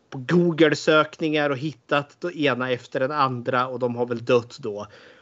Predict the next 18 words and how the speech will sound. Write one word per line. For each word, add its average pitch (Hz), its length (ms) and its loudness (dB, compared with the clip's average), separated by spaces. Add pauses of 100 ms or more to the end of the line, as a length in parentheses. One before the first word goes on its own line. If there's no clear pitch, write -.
(140)
Och 139 120 0
då 147 40 8
har 151 60 8
jag 147 120 2
fått 135 240 2
då 107 100 -6
fyra 160 600 0
till 127 380 -6
nio 135 560 -2
av 113 400 -2
dem 107 320 -4
är 117 180 -12
flickor. 208 680 2 (720)
Så 143 420 2
fyra 247 200 4
till 226 140 -4
nio. 156 340 2 (340)
Mord. 117 400 -4